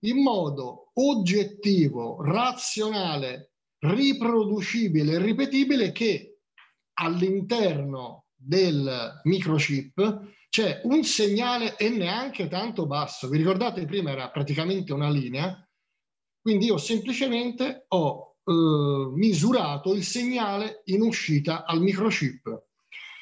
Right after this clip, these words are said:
Questo per chi pensasse che questa, questo dispositivo fosse un pezzo di plastica, un pezzo di plastica non emette niente.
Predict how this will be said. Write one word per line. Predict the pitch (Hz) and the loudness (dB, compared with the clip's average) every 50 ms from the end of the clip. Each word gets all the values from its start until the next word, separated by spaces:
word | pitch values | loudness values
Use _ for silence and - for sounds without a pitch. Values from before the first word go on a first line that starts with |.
| - - - _ _ _ _ _ | -20 -20 -20 _ _ _ _ _
Questo | _ - 233 233 220 - - 208 175 | _ -2 0 0 0 0 -2 -2 -2
per | 165 190 185 - | 0 -2 -2 -2
chi | - - 233 226 - - | -4 -6 -6 -6 -8 -6
pensasse | - - 175 170 170 160 - - 220 208 185 156 143 - - - 143 135 | -2 0 0 2 0 -2 -2 -2 -2 -2 -2 -2 -4 -8 -8 -10 -10 -10
che | 131 - 156 147 147 147 143 143 143 139 139 135 135 135 131 131 127 127 127 123 127 127 _ | -8 -6 -4 -2 -2 0 0 0 0 0 0 0 -2 -2 -2 -4 -4 -6 -6 -8 -8 -6 _
questa, | - 175 175 156 - - 165 156 147 143 139 135 131 131 127 127 - - | 0 0 0 0 -2 -2 -2 -2 0 0 0 -2 -4 -6 -8 -10 -6 -2
questo | - 151 143 - | 0 0 2 4
dispositivo | 156 151 143 - 175 165 160 175 170 220 208 175 151 139 123 113 - - | 2 2 2 2 2 2 2 2 2 2 2 2 2 0 -2 -8 -8 -4
fosse | - 185 175 - - | -2 -2 -2 -2 -2
un | 156 143 | -2 -2
pezzo | 143 160 156 143 - 190 | 0 0 -2 0 0 0
di | 202 254 | 0 0
plastica, | 220 214 170 139 139 139 - 190 170 156 | 2 0 0 -2 -4 -4 -4 -2 -2 0
un | 139 | 0
pezzo | 147 190 185 143 - | 0 0 0 2 2
di | 220 220 | 0 2
plastica | 196 175 151 143 - 202 190 196 185 147 | 2 0 0 -2 -2 -4 -4 -2 -2 2
non | 147 165 214 196 | 2 2 2 2
emette | 175 160 156 160 147 151 - 190 | 0 -2 -2 -4 -4 -4 -4 -4
niente. | 185 175 156 139 131 135 131 - 175 180 175 175 - | -2 -2 -2 -4 -4 -6 -8 -8 -6 -6 -8 -8 -14